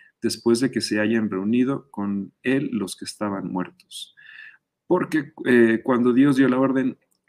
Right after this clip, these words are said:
por medio del jefe de los ángeles y oigamos que la trompeta anuncia que el Señor Jesús baja del cielo, los primeros en resucitar serán los que antes de morir confiaron en Él.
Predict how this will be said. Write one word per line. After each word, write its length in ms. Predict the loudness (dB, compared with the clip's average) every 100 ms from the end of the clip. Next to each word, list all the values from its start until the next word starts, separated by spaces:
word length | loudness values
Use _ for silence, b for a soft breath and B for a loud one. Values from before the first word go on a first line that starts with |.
| -4
por 160 | 0 2
medio 340 | 4 4 4
del 140 | 2
jefe 320 | 0 -4 -2 -6
de 40 |
los 200 | -6 -6
ángeles 520 | -6 -4 -2 -2 -2
y 80 | -2
oigamos 480 | -2 -2 -2 -2 -4
que 100 | -6
la 100 | -6
trompeta 480 | -8 -6 -6 -4 -4
anuncia 340 | -4 -4 -6 -6
que 60 |
el 60 | -10
Señor 280 | -6 -6 -6
Jesús 500 | -10 -8 -8 -10 -6
baja 320 | -6 -4 -8
del 140 | -8 -6
cielo, 380 | -2 -2 -2
los 200 | -4 -6
primeros 480 | -4 -2 -2 -2 -4
en 80 | -4
resucitar 640 | -6 -8 -10 -8 -6 -6 -10 B B B B
serán 320 | -6 -2 0 0
los 160 | -4
que 120 | -2
antes 600 | -2 -2 -6 -4 -6 -8 -6
de 100 | -2
morir 320 | 0 0 -2
confiaron 600 | -10 -8 -6 -6 -6 -8
en 140 | -10
Él. 80 | -12